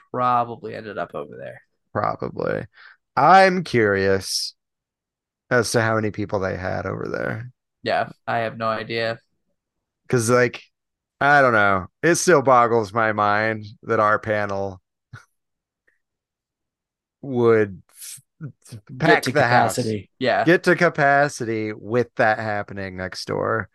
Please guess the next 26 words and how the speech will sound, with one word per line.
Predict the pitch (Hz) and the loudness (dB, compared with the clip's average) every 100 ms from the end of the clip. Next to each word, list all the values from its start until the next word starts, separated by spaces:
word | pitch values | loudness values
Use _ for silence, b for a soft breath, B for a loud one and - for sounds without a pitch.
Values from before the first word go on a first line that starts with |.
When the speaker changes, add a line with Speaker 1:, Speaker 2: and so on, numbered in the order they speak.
| b | b
Speaker 1:
Yeah. | 113 98 - - | -4 -2 -4 -4
Speaker 2:
It's | 123 107 | -4 0
wild | 113 117 107 98 | 4 4 4 0
to | 98 | -2
me. | 92 95 90 - _ | -4 -4 -6 -12 _
<laughs> | 135 - 160 - 165 - B B B - | -6 0 0 0 -2 -2 B B B -2
Like, | 127 | 2
we | 151 190 | 6 6
were | 175 | 6
sitting | 170 151 135 | 4 4 4
outside | 113 113 - 147 135 104 107 107 127 _ _ _ - | 2 0 0 2 4 4 0 -4 -12 _ _ _ -8
getting | 117 107 | -6 -4
ready | 101 101 101 | -2 -2 -2
f-, | 98 - _ _ _ _ _ _ _ _ _ - | -6 -14 _ _ _ _ _ _ _ _ _ -14
to | 104 | -4
go | 107 98 | -2 -2
in | 107 104 101 98 98 | -6 -8 -8 -10 -10
so | 104 | -8
we | 98 | -8
could | 107 127 | -8 -8
set | 113 101 | -2 0
Speaker 1:
Mm-hmm. | |
Speaker 2:
up | 98 98 - | 0 -2 -4
and | 98 | -10
everything, | 92 92 92 101 98 98 | -10 -10 -10 -8 -6 -8
and | 92 | -10